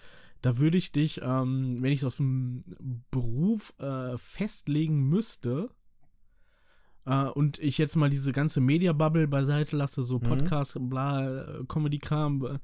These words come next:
Speaker 1: wo wir jetzt im weitesten Sinne mit zu tun hätten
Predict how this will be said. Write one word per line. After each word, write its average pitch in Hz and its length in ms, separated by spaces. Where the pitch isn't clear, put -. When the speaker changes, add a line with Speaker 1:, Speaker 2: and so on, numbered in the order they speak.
Speaker 1:
wo 127 180
wir 135 80
jetzt 131 160
im 127 100
weitesten 143 380
Sinne 139 120
mit 135 160
zu 131 120
tun 165 260
hätten 180 460